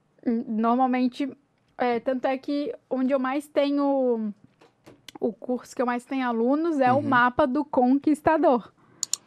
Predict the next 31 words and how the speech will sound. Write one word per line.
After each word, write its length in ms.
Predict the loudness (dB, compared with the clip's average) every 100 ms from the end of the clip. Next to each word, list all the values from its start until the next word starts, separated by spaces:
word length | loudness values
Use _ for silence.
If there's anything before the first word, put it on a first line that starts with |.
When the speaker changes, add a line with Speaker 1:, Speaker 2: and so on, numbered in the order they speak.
| _ _ _
Speaker 1:
E 120 | -2
aí 120 | 0 2
depois 680 | 2 2 2 2 2 0
eles 460 | 0 0 0 -6 -8
vão 320 | -2 2 2 0
pro, 460 | 0 2 4 2
pro 120 | 0 0
pegada 340 | 2 2 0
assertiva, 580 | -2 -4 -2 -2 0 -2
que 120 | -6
é 40 |
sexo. 520 | -6 -4 -4 -6 -20 -20 -20 -10
Mas 180 | -4 -2
primeiro 380 | 0 2 2 2
eles 240 | 0 -2
querem 340 | -2 -2 0 0
aprender 360 | -2 0 0 2
a 60 |
atrair 380 | 0 -2 -2 -2
e 40 | -2
conquistar 440 | -4 -4 -4 -2
a 60 | 0
mulher, 320 | 2 0 -2 _ _ _ -4
pra 140 | 0
depois 300 | 0 0 -2
aprender 320 | -2 0 0
como 180 | 0 -4
fazer 220 | -2 0 2
ela 140 | 2
gozar. 460 | 4 4 4 2 -4 _ _ _ _ _ _ -6
Entendeu? 420 | -2 0 0